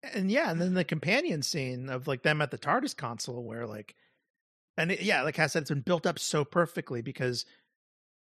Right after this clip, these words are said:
we've, Donna has been calling the Doctor out on this of, like, "You haven't stopped since we last saw each other. You've just been doing the same thing." And then the toy maker does, you know,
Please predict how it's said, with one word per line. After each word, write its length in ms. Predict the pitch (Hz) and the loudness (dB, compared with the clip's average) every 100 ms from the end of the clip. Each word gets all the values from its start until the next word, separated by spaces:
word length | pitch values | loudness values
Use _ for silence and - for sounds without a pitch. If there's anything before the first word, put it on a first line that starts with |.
| _ _ _ - 151 165 | _ _ _ -16 -6 0
we've, 260 | 151 151 | 0 0
Donna 320 | - 147 160 165 | 2 4 6 4
has 140 | 156 | 2
been 100 | 151 | -2
calling 300 | 160 156 160 | 0 2 2
the 60 | 139 | 6
Doctor 300 | 147 165 175 | 6 6 4
out 120 | 151 | 2
on 100 | 113 | 0
this 160 | 113 127 | -4 -4
of, 80 | |
like, 120 | 131 120 | -4 0
"You 80 | 190 | 2
haven't 220 | 247 180 | 2 0
stopped 440 | - 185 - - | 2 2 2 -4
since 340 | - 143 - - | -6 -2 0 0
we 140 | 143 | 0
last 220 | 143 139 | -2 2
saw 160 | 180 180 | 4 2
each 160 | 135 107 | 2 -2
other. 240 | 104 98 | -4 -8
You've 140 | 117 | -8
just 180 | 156 - | -6 -6
been 140 | 156 139 | -4 0
doing 200 | 143 135 | 0 0
the 80 | |
same 280 | 120 139 135 | -2 -4 -4
thing." 360 | 147 151 117 117 - - _ _ _ _ - | -2 -2 -2 -8 -18 -20 _ _ _ _ -6
And 160 | 139 135 | -4 -2
then 120 | 131 | -4
the 80 | 127 | -4
toy 220 | 143 147 | -2 -2
maker 280 | 143 143 131 | -2 0 0
does, 320 | 139 123 - | 0 0 -4
you 60 | |
know, 140 | 131 | -6